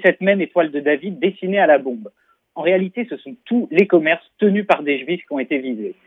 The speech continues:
On ne sait pas qui a fait ça, mais une chose est certaine, les commerçants juifs du boulevard ont peur, ils sentent qu'on a voulu les marquer,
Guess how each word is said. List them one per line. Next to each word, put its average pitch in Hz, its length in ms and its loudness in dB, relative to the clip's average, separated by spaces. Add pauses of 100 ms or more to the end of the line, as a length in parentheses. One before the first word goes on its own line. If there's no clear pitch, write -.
(300)
On - 40 -10
ne 123 60 -10
sait 156 120 2
pas 220 160 0
qui 196 120 -4
a 180 80 2
fait 170 240 -10
ça, 190 280 -4
mais 147 200 -14
une 202 200 -6
chose 202 220 -6
est 170 140 -6
certaine, 139 480 -8 (280)
les 180 180 -2
commerçants 185 520 -2
juifs 135 280 -8
du 151 80 -8
boulevard 160 540 2
ont 139 120 -14 (100)
peur, 160 280 0 (320)
ils 165 120 -6 (100)
sentent 233 220 -4
qu'on 156 160 -2
a 151 60 6
voulu 185 240 -2
les 151 120 0
marquer, 135 540 -6